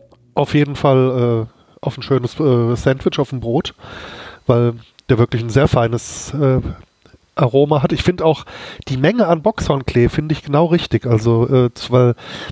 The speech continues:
ich, ich meine, das war der eine aus Belgien, äh, den wir mal hatten, vor zwei Jahren <laughs> oder wann das war, ähm, wo einfach der Boxhornklee alles überdeckt hatte. Und also ich, ich find den sehr fein abgeschmeckt, muss ich sagen.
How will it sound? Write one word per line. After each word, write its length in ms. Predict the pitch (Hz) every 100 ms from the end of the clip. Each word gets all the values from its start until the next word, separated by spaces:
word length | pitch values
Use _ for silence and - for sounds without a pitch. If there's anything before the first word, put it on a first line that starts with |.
| _ _ -
ich, 180 | - -
ich 160 | - 127
meine, 260 | 117 165
das 180 | 175 -
war 120 | 160
der 100 | 151
eine 220 | 139 151 143
aus 160 | 139
Belgien, 840 | - 135 131 180 214 214 220 220 208 _ _ _ _ _ _ _ _ _ - -
äh, 160 | 160
den 220 | 165 175
wir 80 | 175
mal 240 | 175 175 160
hatten, 340 | - 170 170 _ - - - -
vor 400 | - 147 147 147
zwei 240 | - 147
Jahren 260 | 147 139 139
<laughs> 60 |
oder 200 | 180 175 160
wann 120 | 160
das 200 | 160 165
war, 220 | 151 151 - - - - - -
ähm, 580 | 139 139 135 135 131 127 _ _ _
wo 140 | 123
einfach 320 | 131 143 - -
der 120 | 139
Boxhornklee 520 | 143 - 147 - 139
alles 240 | 135 135
überdeckt 480 | 120 120 127 156 -
hatte. 300 | 117 - 113
Und 240 | 120 120 117
also 160 | 117
ich, 100 | - - -
ich 100 | -
find 460 | - - - 175
den 100 | 180
sehr 220 | 147 175
fein 200 | - 196
abgeschmeckt, 600 | 196 - 160 - 120 -
muss 140 | 123 117
ich 100 | 113
sagen. 300 | 117 113